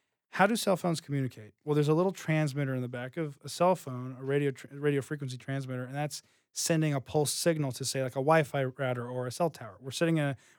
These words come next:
we're sitting in a studio right now with a, uh, <coughs>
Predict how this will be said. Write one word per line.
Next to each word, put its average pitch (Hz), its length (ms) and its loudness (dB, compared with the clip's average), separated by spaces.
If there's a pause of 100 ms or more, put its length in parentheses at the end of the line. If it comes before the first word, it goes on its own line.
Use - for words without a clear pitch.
we're 156 80 2
sitting 165 320 4
in 147 400 0
a 139 200 0
studio 180 360 6
right 143 180 4
now 127 320 -2 (480)
with 139 440 2
a, 139 180 2
uh, 131 200 0 (760)
<coughs> - 160 -14